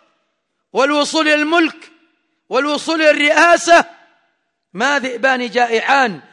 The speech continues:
أرسل في غنم بأفسد لها من حرص المرء على المال والشرف لدينه.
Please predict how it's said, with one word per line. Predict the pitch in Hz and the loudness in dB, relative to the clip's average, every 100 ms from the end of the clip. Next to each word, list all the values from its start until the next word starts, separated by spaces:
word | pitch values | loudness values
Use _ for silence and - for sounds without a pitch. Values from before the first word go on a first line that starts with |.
| _ _ | _ _
أرسل | 370 370 - 320 320 | -4 -4 -4 0 0
في | 285 311 | 0 -2
غنم | 311 370 339 233 131 _ _ _ _ _ - | 0 2 2 0 -8 _ _ _ _ _ -14
بأفسد | 233 311 349 - 320 311 | -4 2 2 2 0 4
لها | 311 330 302 294 240 - _ - | 4 6 6 4 2 -6 _ -8
من | 254 | -6
حرص | - 269 - | -4 -4 -4
المرء | 262 240 269 262 | -8 -4 -2 -2
على | 247 214 262 | -4 -2 0
المال | 254 254 370 415 415 339 - _ - | 0 2 2 2 0 -4 -12 _ -2
والشرف | 226 - 262 240 214 | -2 0 -4 -4 -4
لدينه. | 214 208 269 349 262 156 104 | -6 -6 -4 -4 -4 -6 -10